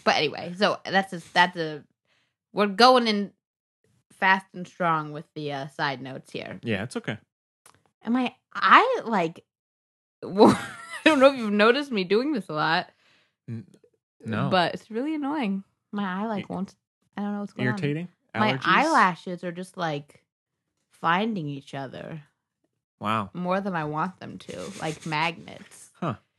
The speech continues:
Speaker 1: Yeah. Anyway, what was I talking about? What'd you ask me?
Speaker 2: I,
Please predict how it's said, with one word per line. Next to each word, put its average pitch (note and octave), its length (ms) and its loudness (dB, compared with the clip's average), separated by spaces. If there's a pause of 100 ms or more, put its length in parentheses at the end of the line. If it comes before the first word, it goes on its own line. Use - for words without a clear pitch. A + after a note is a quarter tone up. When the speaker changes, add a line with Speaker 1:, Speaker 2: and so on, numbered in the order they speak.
(340)
Speaker 1:
Yeah. C#3 260 -6 (300)
Anyway, E3+ 460 0 (920)
what D3+ 100 -6
was F3+ 140 -2
I A3 80 0
talking B3 240 2
about? C4 320 -2
What'd G#3+ 180 2
you D#4 80 0
ask E4+ 220 2
me? F#4+ 180 -6 (380)
Speaker 2:
I, G#2+ 160 0